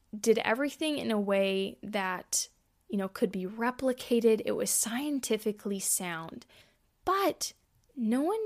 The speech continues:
no one ever talks about this study. It's not interesting,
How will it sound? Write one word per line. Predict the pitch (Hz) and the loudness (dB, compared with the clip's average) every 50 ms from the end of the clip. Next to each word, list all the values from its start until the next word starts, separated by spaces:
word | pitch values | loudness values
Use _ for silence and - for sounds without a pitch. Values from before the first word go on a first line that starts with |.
| 403 - | -4 -4
no | - 254 269 | -2 -2 0
one | 311 349 | 0 0
ever | 415 403 403 302 | 0 0 0 -2
talks | - - - 220 208 208 - - - | -2 -2 -4 -4 -4 -2 -2 -2 -2
about | 202 - - - - | -2 -4 -6 -6 -6
this | - 214 - | -4 -4 -2
study. | - - 202 185 185 185 202 247 262 | -2 -2 -2 -4 -2 0 0 0 2
It's | 247 226 - - | 2 0 2 2
not | 254 269 285 294 - - - - - - _ _ - | 2 2 0 0 -2 -4 -4 -6 -6 -6 _ _ 0
interesting, | 262 269 269 - - 285 262 - - - 214 180 180 196 220 269 | 2 4 4 4 4 4 4 2 2 0 0 -2 -2 -2 -4 -6